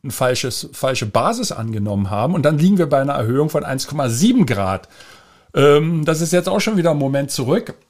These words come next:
Und zwar, äh, der, der Wissenschaftler sagt dann unter anderem, äh, zwanzig dreiundzwanzig sollten wir bereits eins Komma neun drei Grad Celsius Temperaturerhöhung erreicht haben. Also wir sind kurz vor diesen zwei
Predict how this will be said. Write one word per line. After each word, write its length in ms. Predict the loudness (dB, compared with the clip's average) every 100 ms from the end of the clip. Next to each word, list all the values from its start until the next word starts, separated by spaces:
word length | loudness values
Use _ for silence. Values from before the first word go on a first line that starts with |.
| -6
Und 240 | -4 -4 -8 -14
zwar, 280 | -14 -14 _
äh, 200 | -12 -8
der, 320 | -4 -2 0 -2
der 380 | -2 -4 -6
Wissenschaftler 500 | -8 -8 -6 -4 -4
sagt 280 | -2 -2 -2
dann 120 | -6
unter 220 | -6 -6 -4
anderem, 320 | -4 -4 -6 _ _ _ _ _ _ _ _ -10
äh, 220 | -8 -6
zwanzig 400 | -6 -6 -4 -4
dreiundzwanzig 600 | -2 -2 -2 -6 -6 -4
sollten 280 | -4 -4 -4
wir 60 |
bereits 260 | -6 -6 -6
eins 240 | -6 -8 -6
Komma 220 | -6 -2
neun 380 | 2 2 0 -4
drei 320 | -6 -6 -8
Grad 460 | -8 -6 -6 -10 _ _
Celsius 540 | -12 -8 -8 -8 -10 -12
Temperaturerhöhung 760 | -12 -10 -10 -10 -8 -6 -8
erreicht 380 | -8 -8 -10 -10
haben. 120 | -8
Also 180 | -6 -4
wir 80 | -4
sind 140 | -4
kurz 260 | 0 0 0
vor 160 | -2 -2
diesen 260 | 0 -2
zwei 540 | -4 -4 -2 0 -4